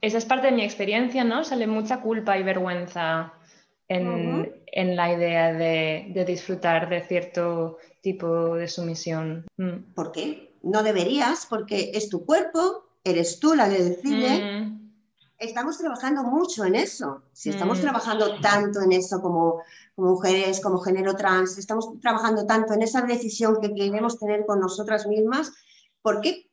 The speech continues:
Speaker 2: por qué nos, nos paralizamos tanto? Entonces, no tenemos que dar la razón a, a, a, a lo normativo.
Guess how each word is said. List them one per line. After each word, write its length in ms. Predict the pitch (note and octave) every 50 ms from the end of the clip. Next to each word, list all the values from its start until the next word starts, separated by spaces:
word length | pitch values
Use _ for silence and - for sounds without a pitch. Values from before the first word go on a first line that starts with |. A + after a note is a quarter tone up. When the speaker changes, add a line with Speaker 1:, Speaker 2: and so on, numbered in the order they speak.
| _ _
Speaker 2:
por 180 | G#3 G3 G3+
qué 100 | G#3 A#3
nos, 360 | B3+ C#4 D4 - A#3 A3 -
nos 280 | G3 A3 G#3+ G#3+ G#3+ G#3
paralizamos 840 | - G#3 G3 G3+ G3 F#3 F#3+ F#3+ - G3+ F#3 F3 F3 F3 E3+ - -
tanto? 520 | - D3+ D3+ D#3 D3+ D#3 D#3+ D#3 D3+ D#3 - _ _ _ _ _ _ _ _ _ _ _ _ _ _
Entonces, 540 | - F3 F3 G3+ G#3 G#3 C4+ C4 C4 - - - _
no 220 | F3 F#3+ G3 A3 A3
tenemos 360 | C#4+ B3+ A3+ C4+ G4 A4+ -
que 120 | - G#3+ G3+
dar 140 | F#3+ F3+ F3+
la 120 | F3 E3+
razón 580 | E3+ F3 D#3+ D#3 - - E3+ D#3+ D#3+ D#3 D#3+ - -
a, 220 | F#3 F3+ F3 E3 - -
a, 380 | F#3 F3+ E3 D#3+ D#3+ D#3+ E3 - -
a, 400 | F3 E3+ D#3+ D#3+ D#3 D3+ D3+ D#3 - _ _ -
a 120 | - A3+ G#3
lo 140 | G#3 G#3 G#3
normativo. 960 | G3+ G3 F#3 F3+ F#3 F3+ E3+ E3 E3+ E3+ F3+ E3+ D#3+ D#3 D3+ C#3 C#3 C#3 -